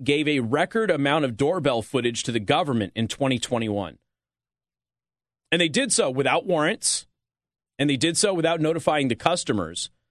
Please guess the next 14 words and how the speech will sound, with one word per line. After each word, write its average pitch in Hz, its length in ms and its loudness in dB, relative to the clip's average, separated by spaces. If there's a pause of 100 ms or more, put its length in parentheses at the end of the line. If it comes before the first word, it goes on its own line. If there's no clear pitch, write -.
(300)
And 160 140 2
they 147 80 2
did 165 240 -2
so 180 180 2
in 139 120 -2
violation 196 640 0
of 147 80 2
their 165 220 2
own 214 480 0
privacy 208 540 0
policy 131 560 2
that 117 200 -4
they 143 200 0
say 127 520 0